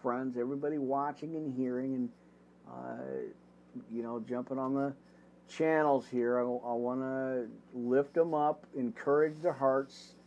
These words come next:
whatever they're going through, whatever their families and everybody of them,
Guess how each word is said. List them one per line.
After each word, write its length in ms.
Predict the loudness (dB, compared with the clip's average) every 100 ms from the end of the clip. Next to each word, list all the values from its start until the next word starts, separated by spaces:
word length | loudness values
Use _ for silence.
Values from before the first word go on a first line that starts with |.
| -20 -20 -18
whatever 800 | -4 2 6 6 6 6 4 0 -4 0
they're 220 | 4 4
going 400 | 2 2 2 0
through, 260 | 0 0 2
whatever 320 | 4 2 2
their 100 | -2
families 640 | 0 2 2 2 0 0
and 180 | 0 0
everybody 520 | 0 0 2 4 4
of 100 | 4
them, 300 | 2 2 -2